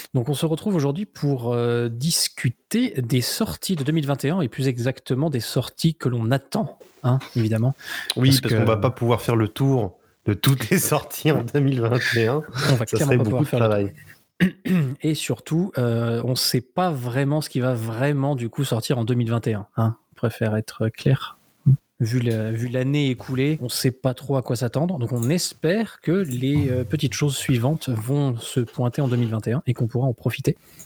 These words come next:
Speaker 1: Donc, euh, on va commencer, euh, donc, euh, sortie cinéma, pour ma part, avec,
Speaker 2: Mhm.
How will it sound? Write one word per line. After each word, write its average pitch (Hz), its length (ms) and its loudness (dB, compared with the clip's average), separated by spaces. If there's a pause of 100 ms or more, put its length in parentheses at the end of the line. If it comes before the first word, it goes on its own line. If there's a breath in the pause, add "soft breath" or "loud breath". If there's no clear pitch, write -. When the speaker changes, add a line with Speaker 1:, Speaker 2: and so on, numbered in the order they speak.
(260 loud breath)
Speaker 1:
Donc, - 300 0
euh, 127 140 0
on 127 80 0
va 143 80 2
commencer, 170 420 -2
euh, 147 80 -2
donc, 147 640 -2
euh, 120 320 0
sortie - 340 -2
cinéma, 160 540 0 (260)
pour 117 140 -4
ma 113 80 2
part, 139 240 -2
avec, 120 400 2
Speaker 2:
Mhm. 147 140 6